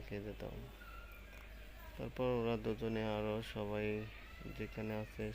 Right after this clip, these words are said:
সেখানে যায়। আর এদিকে আরিয়ান আর রোহান নিচে নেমে আসে।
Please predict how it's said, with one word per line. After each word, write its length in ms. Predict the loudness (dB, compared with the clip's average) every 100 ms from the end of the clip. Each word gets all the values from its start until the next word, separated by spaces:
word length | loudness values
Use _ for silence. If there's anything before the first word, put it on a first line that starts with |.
| -2
সেখানে 380 | -2 -2 0 -2
যায়। 220 | -4 -6 -8 -10 -10 -10 -10 -12 -10 -12 -12 -12 -12 -12 -14 -14 -14 -12 -12 -12 -12 -12 -12 -12 -10 -8 -8 -6 -8 -10 -10 -10 -10 -10 -10 -10 -10 -10 -8 -2 2
আর 100 | 6
এদিকে 500 | 6 4 2 6 6
আরিয়ান 540 | 8 6 6 4 4 0
আর 320 | 0 2 2 0
রোহান 320 | 0 2 2
নিচে 420 | 2 0 0 0
নেমে 320 | 2 2 2
আসে। 280 | 0 -2